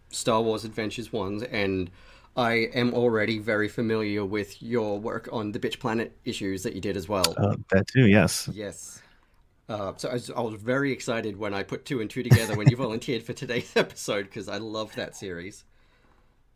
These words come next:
Speaker 2: It's a crazy thing that, like, being such a huge fan of it,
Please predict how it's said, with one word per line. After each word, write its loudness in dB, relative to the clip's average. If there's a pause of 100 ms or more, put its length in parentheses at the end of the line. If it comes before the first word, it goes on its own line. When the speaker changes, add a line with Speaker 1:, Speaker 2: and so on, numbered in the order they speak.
(140)
Speaker 2:
It's 6
a 12
crazy 10
thing 10
that, 6 (600)
like, 6 (300)
being 8
such 0
a 6
huge 4
fan 6
of 4
it, 4